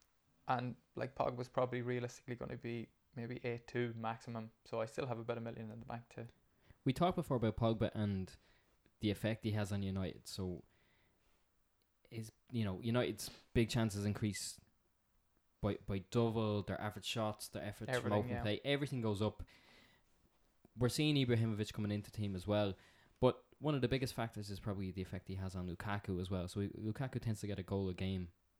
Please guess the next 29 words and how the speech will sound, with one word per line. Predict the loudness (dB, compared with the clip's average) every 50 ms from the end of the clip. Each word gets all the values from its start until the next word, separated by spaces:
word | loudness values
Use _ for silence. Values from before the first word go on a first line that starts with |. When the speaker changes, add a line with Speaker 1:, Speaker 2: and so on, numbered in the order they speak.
| _ _ _ _ _ _ _ -2
Speaker 2:
with | 0 0 0
Speaker 1:
Yeah. | 2 2 2 2
Speaker 2:
Pogba | 2 0 -4
in | -4 -2
the | -4 -2
team. | 0 2 2 2 0 -2 -8 -18 -18 -6 2
Now, | 8 8 8 8 8 4 2
we | 2 4
did | 4 4 2 4
say | 4 4 4
before | 4 2 0 4 2 4
about | 4 0 -4
the | -4 -4
fact | -6 -6 -4
that | -6
it's | -8 -4 0
usually | 0 0 0 0 -2 -2 -2 -2 -2 -6 -10 _ _ _ _ _ _ _ _ _ -6
the | -6
fourth | -6 -4 0 2 2 2 2 -2 -6 -2
<laughs> | -2
goal | -2 0 -2 -2 -4 -4 -10 -10 -6
of | -4
a | -4 -4
match | -2 -2 -4 -4 -4 -6
that's | -6 -6 -6 0
won. | 2 4 6 6 4 2 0 -6 _ _ _ -6
Speaker 1:
That | -6 -6 -6 -6 _ _
transpired | -4 -2 -2 -2 -2 -2 0 2 2 2 2 0
again. | 0 0 0 0 -2